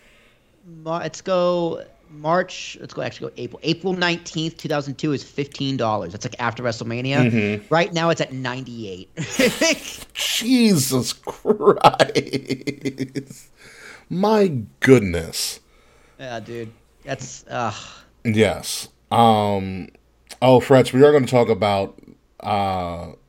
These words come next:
Speaker 2: Creative automatically changed because Creative automatically changed. It was evident on Monday, but we'll talk about that.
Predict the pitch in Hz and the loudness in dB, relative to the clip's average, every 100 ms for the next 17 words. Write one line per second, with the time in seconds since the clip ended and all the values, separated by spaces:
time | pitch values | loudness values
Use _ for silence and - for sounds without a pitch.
0 | _ _ _ _ _ - - 117 110 - | _ _ _ _ _ -12 -2 0 2 0
1 | 104 104 101 92 95 101 87 104 92 - | -2 -2 -2 -4 -6 -6 -6 -6 -6 -2
2 | 120 110 - 110 104 98 90 - 90 - | 2 2 0 -2 -2 -2 -4 -6 -10 -10
3 | 85 - - - - _ _ 110 113 101 | -12 -12 -20 -20 -20 _ _ 0 2 2
4 | 101 90 90 85 85 82 85 82 98 107 | 0 0 -4 -4 -6 -10 -12 -8 -4 -2
5 | 104 107 87 87 87 | -2 -4 -4 -6 -10